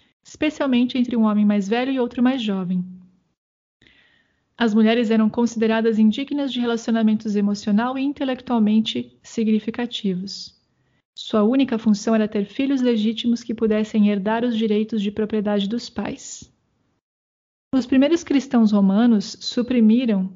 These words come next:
todas as informações que não se originavam da igreja. Eles fecharam as antigas academias gregas e queimaram as obras de grandes poetas, filósofos e eruditos clássicos. A chama eterna das virgens vestais em Roma foi extinta.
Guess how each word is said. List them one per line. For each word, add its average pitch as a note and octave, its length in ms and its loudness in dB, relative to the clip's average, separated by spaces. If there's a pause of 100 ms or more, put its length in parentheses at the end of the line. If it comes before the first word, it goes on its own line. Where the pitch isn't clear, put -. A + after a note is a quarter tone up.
todas C4+ 380 0
as A#3+ 120 2
informações A3+ 800 0
que A3+ 140 0
não A3 140 4
se A3 100 -6
originavam G#3+ 480 2
da A3+ 100 0
igreja. G3 480 -2 (600)
Eles A3 260 2
fecharam A3 400 0
as G#3 140 -2
antigas C4 460 -2
academias A3 580 0
gregas A3 640 -2 (280)
e C4 80 -6
queimaram B3+ 460 0
as A3+ 160 2
obras A3 400 0
de G#3+ 160 -4
grandes B3+ 400 -2
poetas, G#3 720 -6 (220)
filósofos A3 920 -2
e A#3 100 0
eruditos A3+ 480 -2
clássicos. - 960 -10 (580)
A G#3 140 -4
chama B3+ 320 0
eterna A3+ 300 0
das G#3 200 0
virgens A3+ 380 -2
vestais G#3 540 -4
em G3+ 80 2
Roma A3 260 2
foi A#3+ 200 -4
extinta. G#3+ 540 0